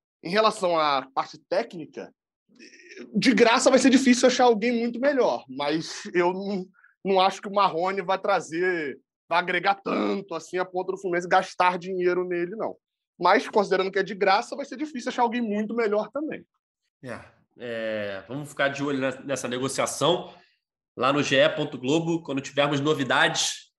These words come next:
Speaker 2: o pessoal lá, o Noel, o Gustavo, o Jamile, vão publicar todos os detalhes aí dessa negociação entre Fluminense e Marrone e Midtjylland, que é o clube dinamarquês.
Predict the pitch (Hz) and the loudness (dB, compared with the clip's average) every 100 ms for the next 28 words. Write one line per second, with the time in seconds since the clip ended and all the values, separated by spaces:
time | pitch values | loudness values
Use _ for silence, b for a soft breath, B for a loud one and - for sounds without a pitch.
0 | _ _ _ 127 - 127 127 127 123 117 | _ _ _ -10 -2 2 4 2 2 4
1 | 135 147 123 - - 135 131 123 117 131 | 6 6 2 -4 -2 -2 -2 -6 -6 -6
2 | 131 135 143 135 127 127 131 - b b | -6 -8 -6 -4 -2 0 -2 -4 b b
3 | b _ _ _ - 143 143 131 131 131 | b _ _ _ -6 -4 -2 0 -2 0
4 | 127 120 123 123 120 123 107 - 131 156 | -2 0 -2 -2 -2 -2 -4 -4 -4 -2
5 | 165 151 117 - 147 143 135 - 160 135 | 0 -2 -4 -2 -4 -4 -10 -6 -4 -2
6 | 147 160 - 139 _ _ _ _ 135 143 | -2 -2 -4 -8 _ _ _ _ -2 0
7 | - 127 175 165 151 117 120 123 113 95 | 0 2 2 2 0 0 -2 -2 -2 -6
8 | 104 127 170 165 156 156 - 123 110 127 | -6 -4 -2 0 0 0 -8 -12 -10 -8
9 | 127 131 - 117 143 143 135 - - - | -8 -10 -10 -6 0 0 -2 -6 -18 -20
10 | - | -20